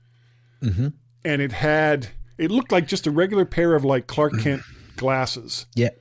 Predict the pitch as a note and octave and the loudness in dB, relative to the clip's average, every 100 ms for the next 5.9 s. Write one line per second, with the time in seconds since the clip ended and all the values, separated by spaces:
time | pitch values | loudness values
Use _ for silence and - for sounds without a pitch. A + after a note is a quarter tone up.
0 | _ _ _ - A#2+ D#3 D#3+ D3+ E3 D#3+ | _ _ _ -2 0 2 2 4 4 4
1 | D3 - - C#3+ C#3 - D#3 C3+ A#2 - | 0 -10 -2 0 0 0 0 0 -2 0
2 | F#3+ G3 F3+ F3+ E3+ E3 D3+ C3+ - C#3+ | 0 2 2 2 2 0 -2 -6 0 0
3 | C#3+ - - _ _ _ - - - - | 0 -4 -20 _ _ _ -20 -20 -20 -20
4 | - - F3 E3 - B3+ - B3+ C#4+ A#3+ | -20 -6 -2 -2 2 0 0 0 0 0
5 | F#3+ - D#3 - B3 A#3 G3+ F#3+ | -2 -2 -4 -2 -2 2 0 0